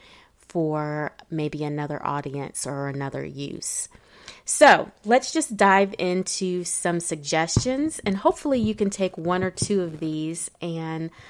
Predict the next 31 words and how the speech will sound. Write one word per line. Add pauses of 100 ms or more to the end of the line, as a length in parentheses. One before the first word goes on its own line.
(200)
apply
them
to
your
life,
your
industry, (420)
your
area
of (100)
your
world. (380)
So
improving
your
creativity.
Number
one (480)
is
you
need
to
remove (140)
all
of
the
negative
thoughts
in
your
head.